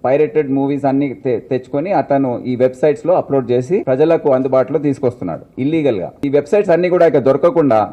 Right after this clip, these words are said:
దాన్ని మాస్క్ చేసి నెదర్లాండ్స్ ఐపీ అడ్రస్‌తో ఆపరేట్ చేస్తున్నాడు. He was shocked that police could reach him. Gaming and online betting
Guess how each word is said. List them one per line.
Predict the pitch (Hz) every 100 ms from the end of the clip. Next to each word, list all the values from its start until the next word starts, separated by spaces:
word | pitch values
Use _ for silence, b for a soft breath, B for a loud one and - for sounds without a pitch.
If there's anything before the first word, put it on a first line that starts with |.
| -
దాన్ని | 127 156 156
మాస్క్ | 123 147 190 - 185
చేసి | 170 143 117 -
నెదర్లాండ్స్ | 113 143 196 202 214 202
ఐపీ | 165 165 185 185
అడ్రస్‌తో | 160 165 156 180 226 285
ఆపరేట్ | 147 160 160 113
చేస్తున్నాడు. | 104 - 78 - 139
He | 151
was | 147 -
shocked | 156 180 - - - _ _ _ _ - -
that | 143 147 - - -
police | 147 175 170
could | 160 120
reach | 143 139
him. | 82 - 127 127
Gaming | 160 180 180 156 - - _ _ _ -
and | 147 131 - 123
online | 151 165 165
betting | 139 156